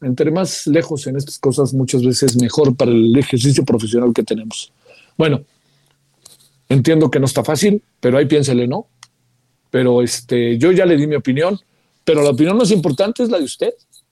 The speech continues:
Para mí la opinión más importante es la mía, y yo iré, y para usted la más importante es la de usted, y si decide ir o no ir, esa es la opinión más importante.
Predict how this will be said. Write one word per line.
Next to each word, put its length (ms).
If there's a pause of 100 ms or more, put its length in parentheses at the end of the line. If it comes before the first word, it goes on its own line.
(400)
Para 180
mí 140
la 80
opinión 240
más 120
importante 440
es 80
la 120
mía, 360 (200)
y 160
yo 220
iré, 320 (260)
y 200
para 200
usted 200
la 100
más 140
importante 400
es 40
la 80
de 60
usted, 240
y 80
si 180
decide 340
ir 120
o 60
no 160
ir, 120
esa 260
es 60
la 60
opinión 300
más 120
importante. 480